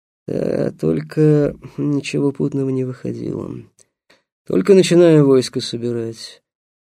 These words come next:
так тут же начинаются дрязги, кому командовать, чему полку первым идти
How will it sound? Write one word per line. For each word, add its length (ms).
так 180
тут 280
же 120
начинаются 680
дрязги, 600
кому 260
командовать, 760
чему 420
полку 360
первым 460
идти 380